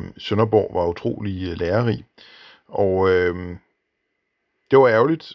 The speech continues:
at, øh, det ikke gik, som jeg gerne ville, men, øh, på den anden side, så er det jo sådan, at, øh, det er jo ikke så meget, øh, de nederlag, man, øh, får.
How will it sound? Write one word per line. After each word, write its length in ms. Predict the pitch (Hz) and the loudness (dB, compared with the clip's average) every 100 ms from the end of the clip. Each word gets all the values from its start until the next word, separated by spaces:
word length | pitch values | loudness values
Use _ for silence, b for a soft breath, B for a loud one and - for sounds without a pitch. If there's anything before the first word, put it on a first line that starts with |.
| - | -10
at, 300 | 113 101 117 | -10 -8 -6
øh, 60 | |
det 220 | 104 95 101 | -4 -4 -6
ikke 160 | 110 | -10
gik, 160 | 120 123 | -10 -10
som 200 | - 120 | -4 0
jeg 80 | 104 | 2
gerne 240 | 107 113 | 2 2
ville, 360 | 104 110 135 127 | 0 -2 -4 -6
men, 380 | 117 110 101 | -6 -4 -4
øh, 440 | 101 98 95 95 101 | -4 -4 -4 -6 -8
på 120 | - | -6
den 80 | 104 | -2
anden 180 | 107 127 | -2 -2
side, 360 | - 110 117 | -2 0 0
så 140 | 113 120 | -2 0
er 160 | 107 | 2
det 80 | 110 | 0
jo 60 | 107 | 0
sådan, 380 | 104 101 113 | -2 -2 -4
at, 440 | 107 101 95 _ - | -6 -8 -10 _ -8
øh, 420 | 95 92 92 98 - b b b b b b | -6 -4 -6 -8 -12 b b b b b b
det 60 | - | -2
er 40 | |
jo 60 | 104 | 2
ikke 200 | 101 123 | 2 0
så 140 | 120 | 0
meget, 560 | 104 92 95 104 113 107 | 2 4 4 2 0 0
øh, 600 | 95 92 87 - 50 - - _ _ _ _ _ - | -2 -4 -6 -8 -10 -14 -18 _ _ _ _ _ -8
de 80 | 120 | -2
nederlag, 500 | 107 117 113 90 - | 2 4 2 0 -6
man, 400 | 98 95 90 90 | -8 -8 -8 -8
øh, 220 | 87 90 | -8 -8
får. 380 | - 113 - _ | -4 -2 -4 _